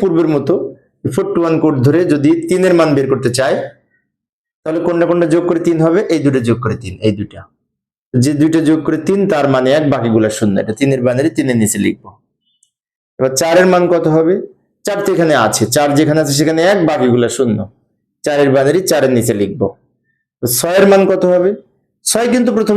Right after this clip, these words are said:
দুইটা যোগ করে ছয়, তো যে দুইটা যোগ করে ছয়, তার মান এক, যেটা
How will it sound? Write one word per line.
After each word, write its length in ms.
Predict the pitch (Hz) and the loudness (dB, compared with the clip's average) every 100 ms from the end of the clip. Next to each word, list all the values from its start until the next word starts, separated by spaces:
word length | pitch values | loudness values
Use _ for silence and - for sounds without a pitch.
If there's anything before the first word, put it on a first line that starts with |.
| 190 | 2
দুইটা 160 | 196 180 | 2 2
যোগ 100 | 160 156 | 2 0
করে 120 | 135 123 | -2 -2
ছয়, 160 | 139 127 | -2 -2
তো 60 | 135 123 | -2 0
যে 80 | 156 | 2
দুইটা 160 | 156 156 147 | 2 2 0
যোগ 100 | 160 160 | -2 -2
করে 140 | 147 - | -4 -2
ছয়, 180 | 156 180 160 | -2 0 0
তার 180 | 139 139 | 2 2
মান 140 | 139 135 151 | 0 2 2
এক, 80 | 180 - - _ _ _ _ - | 0 -6 -18 _ _ _ _ -4
যেটা 140 | 135 | -2